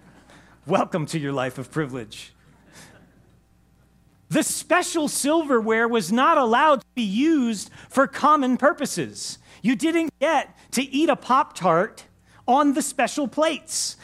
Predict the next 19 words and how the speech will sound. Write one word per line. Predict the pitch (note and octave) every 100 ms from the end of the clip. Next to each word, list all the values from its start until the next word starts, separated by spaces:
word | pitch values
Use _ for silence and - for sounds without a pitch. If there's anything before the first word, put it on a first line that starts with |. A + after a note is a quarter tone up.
| -
Those | D3+ B3+ A#3+ -
only | B3 C#4+ D#4+ E4
came | B3 B3 B3+
out | B3 C#4+ G#3 - - - _ _ _ _ _ _ _ _
for | - C4
the | B3+
special | - - - - C#4 - D#4+
guests, | A#3 C#4+ C#4+ -
and | C4
it |
wasn't | B3+ D4 C#4
just | A3
any | B3 D4
dinner | A#3 A#3 G#3+
party. | G#3 G#3+ F#3+ G#3
It |
was, | B3+ G3+
like, | A3 F#3+ D3+ C#3+
the | A3 C4 G3 C#3+